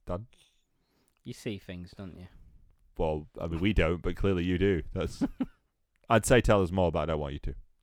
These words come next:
Speaker 1: So this causes a match, a last man standing match between Kane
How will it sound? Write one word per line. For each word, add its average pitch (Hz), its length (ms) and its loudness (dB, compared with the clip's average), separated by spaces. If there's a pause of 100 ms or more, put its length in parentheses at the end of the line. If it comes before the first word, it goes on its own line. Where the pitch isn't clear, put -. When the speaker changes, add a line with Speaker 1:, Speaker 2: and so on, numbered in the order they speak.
(580)
Speaker 1:
So 135 200 4
this 147 400 -4
causes 135 480 0
a 139 120 -4
match, 135 340 -6
a 127 60 -8
last 139 240 -4
man 139 120 -2
standing 135 300 -4
match - 220 -6
between 113 420 -6
Kane 120 420 -4